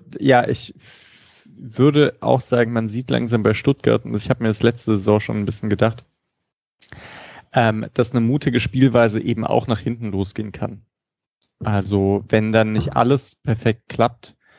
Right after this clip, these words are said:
und das Pressing dann nicht ganz so sauber ist und man nach vorne dann eben vielleicht selten in Führung geht und dann unter Druck gerät,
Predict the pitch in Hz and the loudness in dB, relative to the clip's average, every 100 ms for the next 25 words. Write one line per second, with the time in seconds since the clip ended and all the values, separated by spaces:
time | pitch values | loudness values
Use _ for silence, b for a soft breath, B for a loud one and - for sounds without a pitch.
0 | b b _ 123 107 104 101 110 - 120 | b b _ 2 2 0 -6 -12 -4 -2
1 | 113 123 110 104 98 104 113 120 127 110 | -2 -2 -2 -2 -2 -2 -2 -2 -2 2
2 | 104 107 107 113 - - 110 98 101 98 | 2 2 0 -2 -6 -12 -12 -6 -4 -4
3 | 101 107 117 120 113 110 110 113 113 113 | 0 2 2 0 -4 -6 -6 -2 -2 -2
4 | - - 135 131 117 127 127 120 - 120 | -6 0 0 4 4 4 2 -6 0 2
5 | 113 110 101 104 101 104 107 110 110 113 | 2 0 0 0 -2 -2 0 0 -2 -2
6 | 107 104 - 98 101 101 | 0 -2 -2 0 2 2